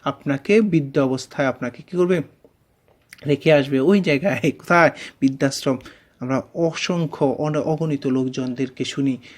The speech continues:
তাদের দুইতলা, পাঁচতলা, দশতলা বাড়ি আছে, একটা, দুইটা, পাঁচটা বাড়ি আছে, কিন্তু তারা অসুখী। তাদের সন্তানরা তাদেরকে বৃদ্ধ অবস্থায় বৃদ্ধাশ্রমে রেখে আসে। তাদের খাওয়ার টাকা নাই, কিন্তু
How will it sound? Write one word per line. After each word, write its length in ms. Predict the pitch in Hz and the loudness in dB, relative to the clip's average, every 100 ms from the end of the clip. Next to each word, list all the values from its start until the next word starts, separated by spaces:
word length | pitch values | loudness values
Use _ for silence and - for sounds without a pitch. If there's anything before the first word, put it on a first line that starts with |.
| _ - | _ -8
তাদের 340 | 123 147 160 151 _ | -2 0 -2 -4 _
দুইতলা, 400 | 135 151 151 139 | -4 -2 2 2
পাঁচতলা, 460 | 127 139 139 135 123 | 0 -6 -8 -4 -4
দশতলা 540 | 110 147 - 147 127 | -4 -6 -6 -2 -2
বাড়ি 260 | 123 135 135 | 0 0 -2
আছে, 240 | 135 - - | -2 -8 -10
একটা, 320 | 160 - 151 | -10 -4 -4
দুইটা, 320 | 135 143 143 | -2 -2 -2
পাঁচটা 380 | 131 147 - 147 | -4 -6 -6 -6
বাড়ি 300 | 131 147 160 | -6 -4 -4
আছে, 200 | 147 147 - - - _ | -4 -8 -14 -20 -20 _
কিন্তু 180 | 147 139 | -10 -4
তারা 160 | 147 143 | 0 0
অসুখী। 420 | 156 - - 156 | 0 -4 -4 -4
তাদের 260 | 143 135 160 | -2 -4 -4
সন্তানরা 540 | - 143 135 165 165 | -6 -6 -4 -4 -4
তাদেরকে 500 | 147 127 139 - 247 - - - _ _ - | -4 -4 -6 -4 -6 -6 -20 -20 _ _ -6
বৃদ্ধ 260 | 160 185 170 | 0 4 6
অবস্থায় 480 | 147 135 - 135 123 - | 4 2 0 -2 -2 -4
বৃদ্ধাশ্রমে 500 | 147 160 156 151 139 | -2 0 0 0 0
রেখে 220 | 127 127 | -2 -4
আসে। 260 | 127 - 101 - _ _ _ | -6 -6 -12 -14 _ _ _
তাদের 220 | - 156 175 | 0 0 0
খাওয়ার 340 | - 156 175 208 | -2 2 4 2
টাকা 240 | - 196 170 | 0 -2 0
নাই, 160 | 147 | -2
কিন্তু 360 | 135 135 135 185 | -2 -6 -6 -8